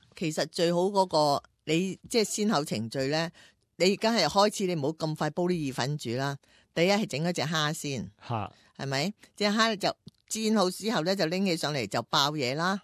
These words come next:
Speaker 2: 嚇。
Speaker 1: 係咪啊？噉跟住你側邊你就可以煲，煲水嚟嗰意粉，因為睇，我唔知你啲意粉要煲幾耐，即係粗幼唔同。
Speaker 2: 嚇。
Speaker 1: 噉你爆好晒嗰啲，即係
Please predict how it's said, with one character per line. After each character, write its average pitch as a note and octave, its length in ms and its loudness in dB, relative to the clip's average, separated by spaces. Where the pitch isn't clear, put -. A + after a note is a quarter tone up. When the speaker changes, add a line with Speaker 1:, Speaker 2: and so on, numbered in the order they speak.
Speaker 2:
嚇。 A#2+ 200 -2
Speaker 1:
係 D#3 80 -8
咪 D3 120 -4
啊？ F3 80 -6
噉 B3 200 0
跟 B3 260 2
住 F3 120 -2
你 E3+ 100 0
側 G#3+ 140 0
邊 G#3 100 0
你 F3 160 2
就 D#3 160 -4
可 E3 140 0
以 F3 80 0
煲， F3 400 -2
煲 F3 200 -2
水 C#3 240 -2
嚟 C3 160 -2
嗰 C#3 60 -2
意 C3+ 220 -6
粉， B2 320 -4
因 G#3+ 120 0
為 A3 120 4
睇， - 240 -2
我 D#3+ 140 -2
唔 G3 140 2
知 A3+ 140 -2
你 G#3+ 80 0
啲 F#3 140 2
意 D#3 160 -6
粉 E3 180 -2
要 E3+ 100 2
煲 E3 180 -4
幾 C#3 160 0
耐， C#3+ 100 0
即 A3 80 -2
係 G3 100 0
粗 G3+ 180 -2
幼 D3 140 4
唔 G#2+ 180 -6
同。 A2 180 -4
Speaker 2:
嚇。 B2 220 -2
Speaker 1:
噉 A#3+ 260 -2
你 F3 240 2
爆 G3 320 4
好 F#3+ 180 0
晒 F3 340 0
嗰 D#3+ 260 2
啲， G3 1040 0
即 C4 100 2
係 G3+ 100 2